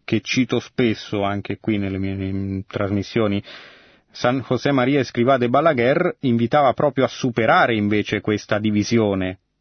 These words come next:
tra vita spirituale e vita pratica, a partire dal lavoro,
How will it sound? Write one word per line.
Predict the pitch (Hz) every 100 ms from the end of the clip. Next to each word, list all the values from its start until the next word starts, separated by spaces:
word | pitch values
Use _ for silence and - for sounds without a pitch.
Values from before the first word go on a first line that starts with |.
| _
tra | - 101
vita | 104 107 104
spirituale | - 104 101 110 107 107
e |
vita | 98 104 104
pratica, | 120 107 95 95 - 92 _ _ _ _ _ -
a | 123
partire | - 113 - 151 156
dal | 113 110
lavoro, | 107 101 160 135 101 90